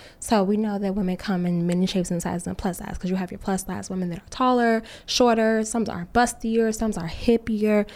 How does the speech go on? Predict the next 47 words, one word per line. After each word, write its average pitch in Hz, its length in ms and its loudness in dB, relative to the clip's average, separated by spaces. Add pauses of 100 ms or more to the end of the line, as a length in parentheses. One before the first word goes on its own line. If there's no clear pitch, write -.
(340)
With 220 180 4
a 190 100 4
plus 262 480 4
size 370 380 2
one, 381 320 2
you 226 120 2
definitely 196 520 2
wanna 190 160 0
make 175 240 0
sure - 180 -4
you 185 160 2
try 185 320 -6
it 170 60 -2
on 165 180 -4
multiple 180 480 0
different 175 360 -2
types 180 240 -4
of 165 80 -8
plus - 320 -4
size 165 280 -4
women. 175 220 -2 (240)
That 202 160 2
is 214 160 2
a 180 80 2
very, 196 480 2
very 190 640 0 (280)
great 180 340 0
market 190 360 0
to - 100 0
be 190 400 0
in 196 100 0
because 180 300 -6
there's 165 100 -10
not 170 240 -4
a 175 40 -4
lot 170 200 -2
of 165 100 -4
people 185 360 0
that 165 340 -2
do 180 220 6
it 185 120 2
and 165 200 -2
do 170 180 2
it 160 80 -2 (560)
well, 170 340 4
especially 180 580 0 (500)
black. 185 500 2